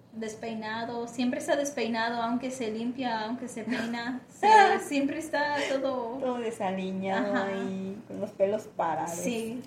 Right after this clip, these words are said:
Speaker 2: <laughs> ¿Tiene el pelo largo o normal?
Speaker 1: No, normal.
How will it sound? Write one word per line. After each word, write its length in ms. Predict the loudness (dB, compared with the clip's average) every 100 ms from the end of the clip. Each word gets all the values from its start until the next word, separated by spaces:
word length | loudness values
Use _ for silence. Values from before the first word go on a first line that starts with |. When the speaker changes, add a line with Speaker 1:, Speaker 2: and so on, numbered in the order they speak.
| -6
Speaker 2:
<laughs> 1080 | -2 0 -2 -2 -6 -8 -20 -20 -20 -20 -14
¿Tiene 460 | -10 -8 -6 -6 -6
el 120 | -6
pelo 260 | -4 -4
largo 600 | -2 -2 -2 -4 -6 -8 -10
o 160 | -10
normal? 320 | -10 -10 -6 -2 -2 -2 -6 -10
Speaker 1:
No, 80 | -6
normal. 500 | -4 -2 -2 -4